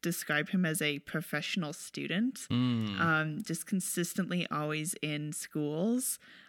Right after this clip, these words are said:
Speaker 1: um, just always wanting to learn. In total, <laughs> he went to, like, six schools, including Cambridge and the University of Rome.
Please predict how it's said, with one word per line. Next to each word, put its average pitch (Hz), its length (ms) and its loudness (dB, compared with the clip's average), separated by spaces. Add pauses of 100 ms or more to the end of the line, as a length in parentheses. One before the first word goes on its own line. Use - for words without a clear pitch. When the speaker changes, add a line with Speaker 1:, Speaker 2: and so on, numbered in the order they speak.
(100)
Speaker 1:
um, 156 520 2
just - 160 0
always 233 300 4
wanting 202 240 6
to - 120 -2
learn. 156 440 4 (500)
In 208 120 8
total, 190 480 6
<laughs> - 40 2
he 247 300 8
went 220 220 2
to, - 60 -12 (160)
like, 233 300 0
six - 460 -2
schools, 175 720 2 (340)
including 196 560 4
Cambridge 185 680 4
and 165 180 0
the 170 80 0
University 160 540 -2
of 156 160 -4
Rome. 160 380 2